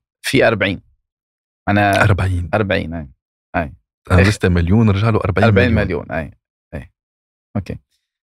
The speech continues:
Speaker 1: دونك، آه، ما حبوا يبيعوا، ما حبوا يخرجوا.
Speaker 2: مهم.
Speaker 1: آه، باهي، هذه، هذه حاجة الأولى. وحاجة أخرى زاد عملتها، اللي قلت لك، أم، آه، بوراوي، آه، اللي قلت لك عليه من الأول، ال-،
Speaker 2: ديفلوبر.
Speaker 1: ديفلوبر، فوالا.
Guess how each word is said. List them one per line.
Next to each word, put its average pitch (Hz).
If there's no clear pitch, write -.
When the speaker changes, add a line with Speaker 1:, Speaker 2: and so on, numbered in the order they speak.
Speaker 1:
دونك، 113
آه، 113
ما 131
حبوا 127
يبيعوا، 104
ما 92
حبوا 95
يخرجوا. -
Speaker 2:
مهم. 92
Speaker 1:
آه، 98
باهي، 147
هذه، 143
هذه 143
حاجة 117
الأولى. 101
وحاجة 147
أخرى 110
زاد 98
عملتها، 127
اللي 117
قلت -
لك، 110
أم، 104
آه، 95
بوراوي، 95
آه، 95
اللي 90
قلت 95
لك -
عليه 104
من 101
الأول، 87
ال-، 71
Speaker 2:
ديفلوبر. 98
Speaker 1:
ديفلوبر، 92
فوالا. 98